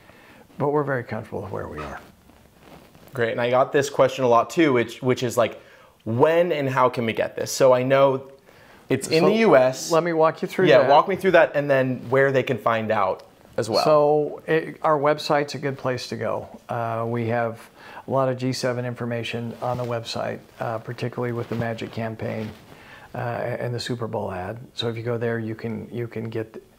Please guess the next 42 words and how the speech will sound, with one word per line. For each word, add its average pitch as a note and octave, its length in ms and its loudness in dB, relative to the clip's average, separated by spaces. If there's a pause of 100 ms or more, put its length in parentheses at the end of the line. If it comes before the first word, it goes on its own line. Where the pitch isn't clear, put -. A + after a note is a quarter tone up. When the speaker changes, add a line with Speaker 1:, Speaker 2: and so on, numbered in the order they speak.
(920)
Speaker 1:
figure B2 280 -2
out A#2 140 -2
a A2+ 60 -8
good A#2 140 -6
way A2+ 160 -4
to A2 40 -8
get A2 160 -6
access G#2 480 -8
to G#2+ 200 -8
it. G#2+ 140 -12
We C3 200 -2
are B2 100 0
working B2 400 -4
very B2 320 -2
rapidly A#2 480 -6
with A#2 200 -8
the A#2 80 -8
insurance A#2 440 -8
companies G#2+ 640 -10 (520)
to B2 120 -6
cover C#3+ 280 -4
this A2+ 160 -8
product. A2+ 440 -8
In A#2 100 -4
the A2+ 60 -6
meantime, A#2+ 420 -4
we A2+ 140 -6
have A2 260 -4 (160)
what A#2+ 180 -4
we A#2+ 120 -8
call A2 240 -4
a - 20 -8
bridging A#2 340 -8
program A2 460 -8
where A2 140 -6
you A2 120 -8
could A2+ 160 -10
go A2+ 160 -6
pay A2+ 200 -8
cash A2+ 340 -8
for A2+ 240 -6
it - 180 -12